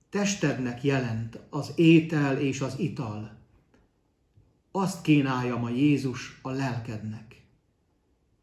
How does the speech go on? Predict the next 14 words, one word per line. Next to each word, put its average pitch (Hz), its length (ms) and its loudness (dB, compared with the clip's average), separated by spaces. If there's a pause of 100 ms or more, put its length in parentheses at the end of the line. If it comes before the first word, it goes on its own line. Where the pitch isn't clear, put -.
(200)
Békét 120 920 -2 (500)
és 196 180 6
megnyugvást, 151 1000 2 (420)
erőt 196 760 2 (460)
és 139 340 -2
örömöt. 123 580 0 (1600)
Ezért 131 680 -2 (240)
ne 180 240 0
tégy 170 320 6
most 131 240 -4
mást, 117 680 -8 (1200)
csak - 280 -10
mondd 156 400 2
el 151 500 0